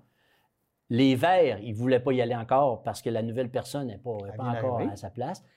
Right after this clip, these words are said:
Speaker 1: Puis là, les N P D sont en train quasiment de se faire manger par les Verts, tranquillement pas vite. Et Erin O'Toole,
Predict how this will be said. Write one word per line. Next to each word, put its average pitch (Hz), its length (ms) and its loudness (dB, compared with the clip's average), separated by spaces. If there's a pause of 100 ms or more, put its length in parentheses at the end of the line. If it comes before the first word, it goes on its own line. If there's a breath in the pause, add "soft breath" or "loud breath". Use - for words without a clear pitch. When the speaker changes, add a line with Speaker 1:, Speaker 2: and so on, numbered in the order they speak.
(140)
Speaker 1:
Puis 113 120 -4
là, 143 80 6
les 143 160 6
N 139 200 4
P 123 200 0
D 170 100 4
sont 117 240 -6
en 107 100 -6
train 123 140 -10
quasiment 120 240 -6
de 131 60 -8
se - 60 -20
faire 113 120 -8
manger 113 320 -8
par 120 180 -6
les 104 140 -6
Verts, 123 220 -4
tranquillement 117 400 -10
pas 110 140 -8
vite. 160 240 -4 (500)
Et 151 80 0
Erin 233 200 4
O'Toole, 185 580 4